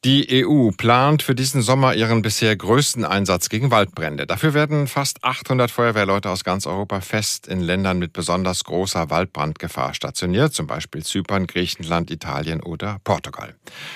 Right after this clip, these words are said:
Außerdem stationiert die E U in diesen Ländern zweiundzwanzig Flugzeuge und fünf Helikopter aus der E-U-Flotte. E-U-Kommissionspräsidentin von der Leyen nannte den Plan Europäische Solidarität in Aktion. Das gemeinsame Ziel sei es, Menschen, Häuser und Wälder zu schützen.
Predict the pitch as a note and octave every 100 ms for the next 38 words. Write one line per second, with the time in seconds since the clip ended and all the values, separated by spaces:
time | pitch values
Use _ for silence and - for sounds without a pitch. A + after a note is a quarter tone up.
0 | - - - D3 F3 C3 E3+ G3 D#3+ -
1 | C#3 D#3 D3+ B2+ A2+ B2 D3 B2+ A#2+ C3+
2 | A2+ A#2 A#2+ A#2+ - A#2+ B2+ A2+ G#2+ -
3 | - A#2+ - G2 G2 F#2 F#2 - A2 A2+
4 | - G#2 F#2+ - F2 F#2+ - E2+ - -
5 | F2 F2+ F2 F#2+ F#2+ - D2+ - C2+ -
6 | - - - - - F#2 A2+ A#2+ A2 G2
7 | A#2 A#2 G#2+ G2+ G2+ G2 G2 - G2 F2+
8 | E2 D#2 F2+ A#2+ D3 C3 F#2 G2+ B2 B2+
9 | G2 G#2 F#2+ - F#2+ A2 C3 C3 - G2+
10 | G2 F2+ G2+ A2 A2+ G#2 G2 F#2 E2+ E2+
11 | F2+ G2+ F#2 F2+ F2 F#2 - G#2+ - -
12 | - - - - - - F#2 F#2 C#3+ C#3+
13 | C#3 B2+ D3 B2+ F2+ D2 C#2+ - G2+ C#3+
14 | - D#3 B2 G#2 B2 A#2+ D2+ G#2 D#2+ F#2+
15 | G#2 G2 - F2+ G#2 F2+ - C2+